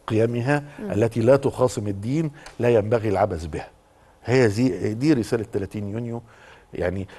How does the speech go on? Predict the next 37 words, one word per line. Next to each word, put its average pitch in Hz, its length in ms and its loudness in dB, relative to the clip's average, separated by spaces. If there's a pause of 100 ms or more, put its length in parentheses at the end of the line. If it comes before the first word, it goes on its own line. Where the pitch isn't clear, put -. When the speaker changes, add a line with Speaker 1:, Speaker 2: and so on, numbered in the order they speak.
(120)
Speaker 1:
ما 92 100 -6
كانتش 113 340 -2
ثورة 113 520 6
اجتماعية 95 540 -4
اقتصادية، 90 600 -4 (500)
هي 90 160 -6
كانت - 220 -8
ثورة 117 400 2 (260)
ثقافية 127 720 0 (1120)
هوياتية 107 840 2
إذا 87 160 -4
جاز 90 200 -2
التعبير. 240 260 0
Speaker 2:
هل - 40 -6
شايف 269 220 4
إن 233 100 -4
إحنا 240 200 -4
لسه 233 240 -4
محافظين 220 520 -8
على 214 160 -8
هذه 240 180 -10
الهوية؟ 233 400 -2
Speaker 1:
أنا 175 240 0
أعتقد 175 520 0
Speaker 2:
ولا 226 320 6
أحيانًا 240 340 0
بننحرف؟ 196 720 -8
Speaker 1:
أعتقد 135 760 4
ب-، 120 540 0
يعني 113 300 4
بيحصل 113 460 2
نوع 123 180 0
من 113 260 -2
ال-، 95 80 -2
ال-، 90 540 -4
ال-، 87 460 -4
ال-، 87 480 -8